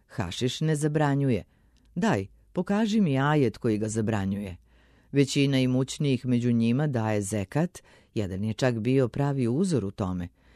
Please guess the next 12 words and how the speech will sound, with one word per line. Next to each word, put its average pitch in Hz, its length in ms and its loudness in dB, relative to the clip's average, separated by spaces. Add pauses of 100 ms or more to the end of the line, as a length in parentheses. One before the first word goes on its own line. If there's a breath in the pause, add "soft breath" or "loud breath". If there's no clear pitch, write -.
(180 soft breath)
I 160 120 2
na 151 100 4
hodočašće 147 800 2
odlaze, 135 520 0 (340 soft breath)
to 233 100 -2
je 220 120 4
kruna 190 420 0
na 98 120 -2
glavi 127 420 0
svakog 143 540 -2
vremešnijeg 110 800 -2
trgovčića, 107 800 -2